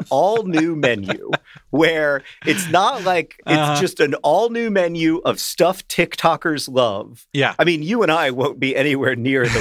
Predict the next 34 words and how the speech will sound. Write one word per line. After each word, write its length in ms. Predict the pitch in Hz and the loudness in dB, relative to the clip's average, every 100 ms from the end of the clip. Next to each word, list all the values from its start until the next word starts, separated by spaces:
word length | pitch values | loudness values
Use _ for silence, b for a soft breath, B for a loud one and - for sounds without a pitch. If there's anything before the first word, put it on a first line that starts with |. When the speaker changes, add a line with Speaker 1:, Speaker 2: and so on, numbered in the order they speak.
| 104 | 0
Speaker 1:
list, 420 | 117 - - - | 0 -2 -4 -2
of 80 | 156 - | -2 0
course, 360 | 156 127 160 - - | 0 2 0 0 2
but 120 | 185 | 2
it, 200 | 196 220 | 2 0
that 240 | 170 285 226 | 0 0 0
could 160 | 202 | 0
actually 400 | 180 190 185 160 | 2 0 -2 -6
be 180 | 123 156 | -4 -4
very 380 | 120 147 160 120 | 0 0 0 -2
successful. 640 | - 120 - 135 139 339 415 | -6 -6 -2 0 0 -2 -2
Speaker 2:
Yeah. 220 | 403 131 - _ _ _ B B | 0 -2 -6 _ _ _ B B
Speaker 1:
You 120 | - | 0
know, 180 | 135 147 | 2 2
that 100 | 190 | 2
Speaker 2:
Yeah. 220 | 196 151 247 | 0 0 0
Speaker 1:
could 80 | 208 | -2
get 180 | 160 127 | -4 0
young 220 | 127 117 | -2 0
people 220 | 139 127 | -4 -2
back 260 | 110 123 120 | 0 0 -2
in 60 | |
the 80 | 120 | -8
doors. 340 | 104 131 123 - B B | -4 -4 -4 -8 B B
Here, 280 | - 359 - - _ _ _ _ | 0 2 0 -6 _ _ _ _
you 120 | 185 | -2
know, 120 | 277 202 | 0 2
after 300 | 233 254 226 | 0 0 0
having 200 | 233 165 | 0 -4
this 120 | 135 | -2
conversation 520 | 175 135 120 123 - | -2 -2 -2 -4 -4
with 120 | 123 | -6
you, 80 | 131 | -4
Hank, 300 | 127 123 - | -4 -6 -6